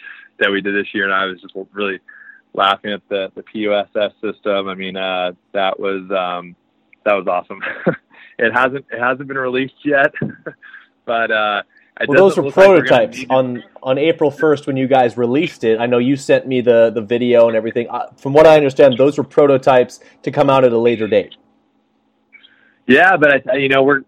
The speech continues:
Speaker 1: <clears throat> kind of holding up, I think, in, <laughs> in production because, you know, with the unfortunate news of, uh, of Alta, you know, ceasing their operations. I'm,
Speaker 2: Okay,
Speaker 1: uh,
Speaker 2: yeah.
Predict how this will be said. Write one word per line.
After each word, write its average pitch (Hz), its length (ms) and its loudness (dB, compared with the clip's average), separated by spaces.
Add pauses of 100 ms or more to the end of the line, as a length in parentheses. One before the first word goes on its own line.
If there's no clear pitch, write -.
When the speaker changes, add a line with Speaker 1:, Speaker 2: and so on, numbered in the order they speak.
Speaker 1:
<clears throat> - 120 -20 (440)
kind 151 400 -10
of 135 60 -10
holding 135 240 -10
up, 131 220 -8
I 120 80 -6
think, 120 240 -16
in, 120 200 -16
<laughs> - 60 -16
in 147 140 -8
production 117 560 -6
because, 107 440 -8
you 110 120 -14
know, 107 160 -8
with 101 160 -12
the 104 200 -4 (680)
unfortunate 139 500 0
news 135 400 0
of, 120 240 -4
uh, 113 360 0 (140)
of 107 120 -12
Alta, 120 580 -4
you 113 100 -14
know, 107 140 -14 (140)
ceasing 120 240 -10
their 117 160 -2
operations. 117 680 -6
I'm, 110 120 -2
Speaker 2:
Okay, 117 160 0
Speaker 1:
uh, - 20 4
Speaker 2:
yeah. 113 240 0